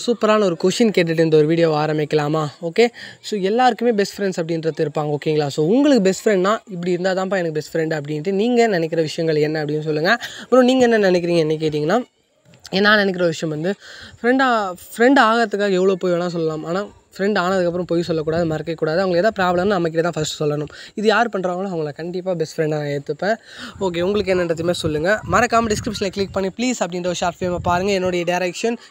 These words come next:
என்னோட direction எப்படி இருக்குன்றது மறக்காம அதுல போய் பண்ணுங்க. கண்டிப்பா எல்லாருக்குமே பிடிக்கும், போய் பாருங்க. டிஸ்கிரிப்ஷன்ல கண்டிப்பா இருக்கும். At the same time வந்து, so, Education Minister இப்போ வரைக்கும், ஏன் சி எம் சார் இப்போ வரைக்கும் அஃபிஷியலா எதுவுமே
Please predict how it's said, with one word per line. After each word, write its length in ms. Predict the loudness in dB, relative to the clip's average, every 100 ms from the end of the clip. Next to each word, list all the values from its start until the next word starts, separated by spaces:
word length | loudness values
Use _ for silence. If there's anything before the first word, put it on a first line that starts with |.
| -6
என்னோட 160 | -2 0
direction 340 | 0 -2 -4 -2
எப்படி 160 | 0
இருக்குன்றது 380 | 0 -2 -4 -2 -2
மறக்காம 340 | -2 -2 -2
அதுல 340 | -2 0 0 0
போய் 100 | -2
பண்ணுங்க. 340 | -2 0 0
கண்டிப்பா 380 | 0 0 0 0
எல்லாருக்குமே 340 | 0 0 -4 -4
பிடிக்கும், 320 | -2 0 -4 -6 -20 -20 -14 -4
போய் 140 | -4
பாருங்க. 400 | -2 -4 -4 -8 -12 -20 -20
டிஸ்கிரிப்ஷன்ல 520 | -16 -2 -2 4 6 6
கண்டிப்பா 380 | 6 4 6
இருக்கும். 300 | 4 4 2
At 140 | 2 2
the 60 | 2
same 220 | 2 2 0
time 180 | -2
வந்து, 460 | -2 -4 -2 -2 -4
so, 340 | -6 -4 -2 -2 0
Education 520 | 0 2 0 0 -2
Minister 340 | -2 2 2
இப்போ 360 | 2 -2 0 0
வரைக்கும், 440 | 0 -4 -6 -6
ஏன் 160 | -4 -6
சி 240 | -6 2 4
எம் 180 | 4
சார் 200 | 4 4
இப்போ 200 | 4 2
வரைக்கும் 400 | 0 0 -2 -6 -8 -16 -20 -20 _ -6 -2
அஃபிஷியலா 460 | 0 0 4 4 4
எதுவுமே 220 | 2